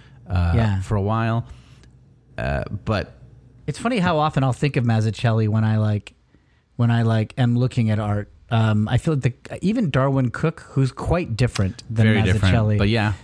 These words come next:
Speaker 2: But it reminds me 'cause it's similarly, like, spare and minimalist and abstract.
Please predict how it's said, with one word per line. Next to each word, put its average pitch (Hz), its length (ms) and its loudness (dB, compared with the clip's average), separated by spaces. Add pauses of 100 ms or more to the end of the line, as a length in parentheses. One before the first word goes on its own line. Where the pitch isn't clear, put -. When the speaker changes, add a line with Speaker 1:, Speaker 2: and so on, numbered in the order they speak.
(140)
Speaker 2:
But 147 140 0
it 165 160 0
reminds 147 540 0
me 131 100 0
'cause 120 160 0
it's 123 140 -6
similarly, 135 640 0
like, 107 380 -2
spare 127 680 -2
and 110 300 -2
minimalist 123 640 -2
and 107 160 -2
abstract. 113 640 -4